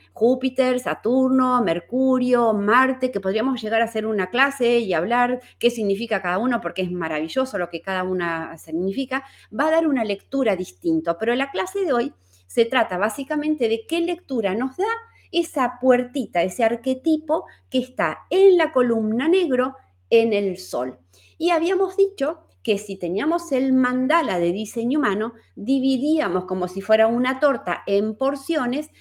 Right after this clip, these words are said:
y que cada signo se dividía, eh, a su vez, esas porciones en seis aspectos distintos,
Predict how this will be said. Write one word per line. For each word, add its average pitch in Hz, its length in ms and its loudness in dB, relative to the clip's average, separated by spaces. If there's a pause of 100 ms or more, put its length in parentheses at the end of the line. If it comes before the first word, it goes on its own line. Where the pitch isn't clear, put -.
(140)
y 302 180 -2
que 294 220 -4
cada 359 340 -2
signo 302 500 0
se 269 180 -4
dividía, 240 680 -2
eh, 196 440 2
a 208 120 0
su 269 160 -6
vez, 240 260 2
esas 196 260 -8
porciones 269 540 -2 (280)
en 254 240 8
seis 370 420 0
aspectos 277 580 -4
distintos, 180 840 -4